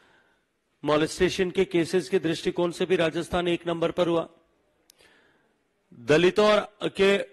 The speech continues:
ऊपर होने वाले अत्याचारों और cases के दृष्टिकोण से भी राजस्थान पहली पायदान पर रहा। राजस्थान में जिस तरह से law and order situation गड़बड़ाई, हर मोर्चे पर राजस्थान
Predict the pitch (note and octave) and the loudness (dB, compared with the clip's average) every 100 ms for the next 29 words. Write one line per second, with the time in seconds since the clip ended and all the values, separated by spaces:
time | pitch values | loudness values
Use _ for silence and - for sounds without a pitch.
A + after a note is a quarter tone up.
0 | - E3+ E3 G3 F3 E3+ F3 F3+ F3+ F3+ | -4 -2 0 0 0 0 0 0 0 -2
1 | D#3 - E3+ E3+ F3+ F3+ F#3 - D3+ - | -6 -2 -2 0 0 0 -2 -4 -6 -4
2 | E3+ - D3 C#3+ - D#3+ D#3 D#3 E3+ F3+ | -6 -6 -6 -8 -8 -6 -6 -6 -6 -4
3 | C#3+ B2+ D3 D3 D#3+ D#3 C3+ D3 C#3+ B2+ | -4 -4 -6 -6 -8 -6 -8 -6 -6 -4
4 | C3 B2+ C3 G#2+ G#2 - _ _ _ _ | -4 -6 -6 -8 -12 -18 _ _ _ _
5 | _ _ _ _ _ _ _ _ _ _ | _ _ _ _ _ _ _ _ _ _
6 | _ _ _ _ _ _ _ _ _ _ | _ _ _ _ _ _ _ _ _ _
7 | _ _ _ _ _ _ D3+ F3 F3 G3 | _ _ _ _ _ _ 0 0 0 0
8 | G#3+ G#3+ A3 D#3 F3+ - G3 G3+ G#3 D3 | 0 2 0 0 -4 -2 -2 0 0 2
9 | E3+ F#3 F#3 F3 F#3 - C#3+ E3 E3+ E3 | 0 0 0 -2 -4 -6 -8 -4 -4 -2
10 | F#3 E3+ C#3+ C3+ C3+ C#3+ A2+ - _ _ | -6 -4 -4 -2 -2 -2 -4 -12 _ _
11 | _ _ _ _ _ _ _ _ _ _ | _ _ _ _ _ _ _ _ _ _
12 | _ _ _ _ _ - - A#3+ A3 F#3 | _ _ _ _ _ -10 -2 0 2 0
13 | F#3 A3+ A#3 G#3 D3 C#3+ F#3 - F#3+ G3 | -2 -4 -4 0 0 0 0 -2 -2 -2